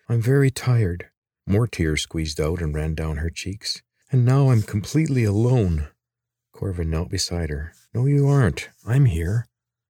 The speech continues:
Teek took a deep breath. A shiver ran through her body, and Corvin picked the blanket off the floor and tucked it in around her shoulders. Retrieving his pack, he pulled out the Cuban lunch bar in its red cellophane wrapper.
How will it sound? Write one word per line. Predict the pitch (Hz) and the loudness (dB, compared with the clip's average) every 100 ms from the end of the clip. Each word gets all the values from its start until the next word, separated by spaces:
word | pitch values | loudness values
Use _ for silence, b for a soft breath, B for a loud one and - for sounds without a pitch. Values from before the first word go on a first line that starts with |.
| _ | _
Teek | - 123 | -4 -4
took | - 104 | -4 -4
a | 90 | -2
deep | 80 92 - | -4 -6 -6
breath. | 90 85 - - _ - | -6 -6 -8 -20 _ -6
A | |
shiver | - 131 113 87 | -2 -2 0 0
ran | 76 92 107 104 | -2 -2 -2 -2
through | 95 | -2
her | 92 | -2
body, | 82 90 90 87 | -4 -4 -4 -2
and | 87 | -2
Corvin | - 127 107 95 - | -2 -2 0 -2 -2
picked | 131 - | -4 -4
the | 85 | -6
blanket | 92 95 98 | -4 -4 -4
off | 95 90 | -6 -4
the | 90 | -6
floor | - 87 95 | -6 -6 -4
and | 92 | -4
tucked | 101 107 104 | -8 -6 -8
it | 95 | -6
in | 92 | -6
around | 85 87 87 | -4 -4 -4
her | 87 | -4
shoulders. | - 110 110 95 - - _ _ _ _ _ | -4 -4 -2 -4 -8 -14 _ _ _ _ _
Retrieving | 95 - 113 117 117 | -6 0 0 2 2
his | 120 | 2
pack, | - - 76 76 - _ _ | -2 -6 -6 -6 -14 _ _
he | 127 | -4
pulled | - 151 147 | 0 0 2
out | 147 | 0
the | - | -4
Cuban | - 151 147 131 | -4 0 2 2
lunch | 123 131 - | 2 2 -2
bar | 87 85 82 | -4 -2 0
in | |
its | 82 - | -2 -4
red | 87 98 92 | -2 -2 -2
cellophane | - 92 90 92 85 | -4 -4 -4 -2 -2
wrapper. | 85 87 - 76 | -2 -4 -6 -10